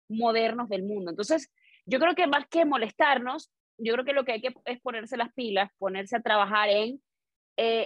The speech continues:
no hay que esperar que llegue un magno evento, porque ahorita México está aspirando incluso a, a hacer Juegos Olímpicos, me parece que es en uno, en el, en el treinta y seis, eh, que van a, a presentar la candidatura.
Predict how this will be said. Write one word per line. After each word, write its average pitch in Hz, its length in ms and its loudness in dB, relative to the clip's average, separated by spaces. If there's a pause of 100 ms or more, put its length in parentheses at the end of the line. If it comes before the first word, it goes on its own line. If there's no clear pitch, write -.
(120)
no 277 200 2
hay 330 160 4
que 349 80 -2
esperar 320 420 2
que 294 120 -2
llegue 254 180 0
un 233 180 -6
magno 262 420 -2
evento, 254 380 -4
porque 220 220 -4
ahorita 214 280 0
México 262 360 -8
está 233 160 -12
aspirando 240 360 -2
incluso 240 380 -4
a, 247 60 4
a 208 160 0
hacer 214 260 -6
Juegos 214 260 0
Olímpicos, 311 840 -2
me 214 100 -6
parece 202 260 -4
que 233 80 -10
es 233 60 -8
en 233 100 -8
uno, 226 400 6
en 185 140 2
el, 180 220 4
en 185 80 4
el 175 60 2
treinta 185 280 2
y 165 40 -6
seis, 247 440 0 (480)
eh, 208 280 4
que 214 80 -4
van 208 140 0
a, 233 240 0
a 220 60 -4
presentar 208 340 -10
la 226 80 -4
candidatura. 240 720 -6